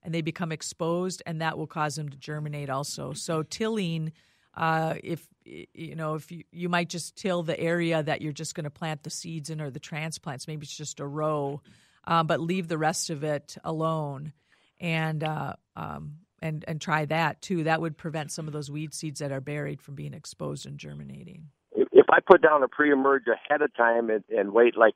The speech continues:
Speaker 2: for two weeks or then plant seed, will that help?
Speaker 1: I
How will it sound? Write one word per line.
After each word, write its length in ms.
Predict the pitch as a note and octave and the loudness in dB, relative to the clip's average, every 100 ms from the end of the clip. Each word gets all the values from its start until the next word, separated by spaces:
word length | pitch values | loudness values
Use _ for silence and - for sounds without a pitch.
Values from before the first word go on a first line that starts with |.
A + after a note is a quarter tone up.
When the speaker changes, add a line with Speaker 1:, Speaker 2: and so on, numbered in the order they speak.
| - | 2
Speaker 2:
for 120 | G2 - | -6 -4
two 80 | B2 | 0
weeks 340 | A2+ B2+ - - | 2 2 0 -6
or 60 | F2+ _ _ - - A2+ | -6 _ _ -10 -10 8
then 240 | A#2 C#3+ - | 8 8 8
plant 280 | A#2+ G#2 - - | 8 8 4 2
seed, 240 | G2+ G#2 _ _ _ _ | 2 2 _ _ _ _
will 120 | G2 | 6
that 200 | G2 G#2+ | 10 10
help? 240 | C3+ C3+ - - _ _ _ _ _ _ _ _ | 10 8 6 -8 _ _ _ _ _ _ _ _
Speaker 1:
I 160 | F3 | -4